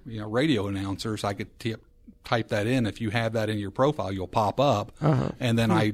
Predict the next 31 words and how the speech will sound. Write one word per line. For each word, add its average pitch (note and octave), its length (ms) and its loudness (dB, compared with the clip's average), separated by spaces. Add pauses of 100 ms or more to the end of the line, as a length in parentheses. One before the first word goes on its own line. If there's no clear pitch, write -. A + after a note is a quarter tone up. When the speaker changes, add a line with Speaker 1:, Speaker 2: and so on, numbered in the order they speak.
Speaker 1:
try A2 180 2
to G2+ 60 0
hunt G#2 220 0
you G2+ 60 -2
down G2+ 220 0
from G2 160 -4
there. G2 380 -2 (100)
And, G2 300 -6
um, F#2+ 380 -6 (540)
so C3 160 -2
I B2 120 2
tell, C3 320 -4 (140)
I B2 80 0
tell A#2+ 220 -2
people A2+ 320 -4
that F#2+ 120 -6
they G#2 100 -4
need C3 180 0
to - 40 -12
update A2+ 380 -4
your F2+ 60 -8
profile, G#2 480 -6
especially, G#2 600 -8 (140)
um, G#2 300 -12 (480)
it A2+ 80 -6
helps A2 220 -6
people A#2+ 240 -6
like G#2 200 -2
me A2+ 100 0
find A#2 360 2
you F#2+ 160 -8